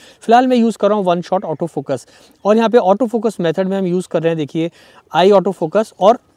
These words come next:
अ, आई ट्रैकिंग and plus ऑटो फोकस। तो अब यहाँ पर जो है, ये हमारी जो है, एक बेसिक सेटिंग्स है दोस्तों, जिसका आपको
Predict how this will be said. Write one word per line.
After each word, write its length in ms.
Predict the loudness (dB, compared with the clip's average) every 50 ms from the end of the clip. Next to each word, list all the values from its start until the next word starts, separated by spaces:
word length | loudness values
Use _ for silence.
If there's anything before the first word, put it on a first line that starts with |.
| _ -2
अ, 120 | -2 0 2
आई 140 | 2 2 2
ट्रैकिंग 400 | 2 0 -2 0 0 -2 -4 -4
and 180 | -6 -8 -6 -4 -6
plus 160 | -6 -4 -2
ऑटो 200 | -4 -4 -4 -6
फोकस। 440 | -8 -8 -6 -6 -8 -8 -8 -10 _ 0
तो 80 | 0
अब 220 | 0 2 0 0 0
यहाँ 260 | 0 0 0 0 0 2
पर 160 | 2 0 2
जो 160 | 2 2 2
है, 180 | 4 4 2 0 -4 -12 -20 _ _ 0
ये 140 | 4 6 6
हमारी 300 | 6 6 4 4 4 2
जो 120 | 4 2
है, 60 | 2
एक 160 | 2 0 2 0
बेसिक 320 | 0 0 0 -2 -6 -4
सेटिंग्स 400 | -2 -2 -2 0 -2 -2 0 0
है 80 | 0 0
दोस्तों, 380 | 0 -2 -4 -4 -4 -4 -4
जिसका 280 | -4 -6 -6 -2 -2 -2
आपको 440 | 0 -2 -4 -6 _ -4 -6 -6